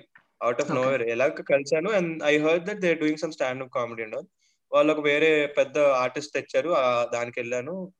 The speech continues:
Speaker 1: అంతే, దానికి ముందు తెలుసు, I know what stand-up is. I've been to one, two shows and all. కానీ I've never been to, you know, విజయవాడలో ఎప్పుడు వెళ్ళా.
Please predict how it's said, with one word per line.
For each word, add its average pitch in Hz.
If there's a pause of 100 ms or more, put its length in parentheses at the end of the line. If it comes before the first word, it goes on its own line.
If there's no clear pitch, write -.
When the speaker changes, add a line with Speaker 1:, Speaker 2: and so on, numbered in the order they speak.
(100)
Speaker 1:
అంతే, 139
దానికి 113
ముందు 127
తెలుసు, 156
I 127
know 135
what 151
stand-up 123
is. 131
I've 123
been 117
to 135
one, 117
two 120
shows 120
and 110
all. 180 (180)
కానీ 214 (120)
I've 147
never 143
been 170 (120)
to, 175 (720)
you 147
know, 151
విజయవాడలో 165
ఎప్పుడు 151
వెళ్ళా. 123